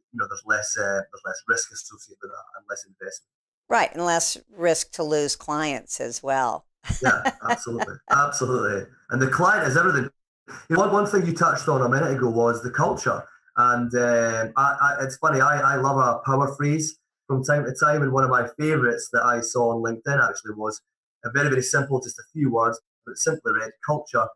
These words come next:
Speaker 1: eats strategy for breakfast." And I firmly believe that in that, you know, you can have the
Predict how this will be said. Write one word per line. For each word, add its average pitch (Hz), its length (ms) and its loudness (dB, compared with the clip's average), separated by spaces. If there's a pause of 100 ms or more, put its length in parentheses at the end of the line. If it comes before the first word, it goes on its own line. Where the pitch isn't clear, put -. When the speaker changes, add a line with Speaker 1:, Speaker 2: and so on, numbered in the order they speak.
(200)
Speaker 1:
eats 151 220 -8
strategy - 560 -2
for - 320 -10 (240)
breakfast." 135 260 -2 (580)
And 127 100 4
I 135 100 2
firmly 160 500 2
believe 135 400 2
that 135 200 0
in 123 160 0
that, 120 260 2
you 123 60 -4
know, 120 120 -2
you 127 140 -4
can 135 100 -2
have 123 140 0
the 123 160 -4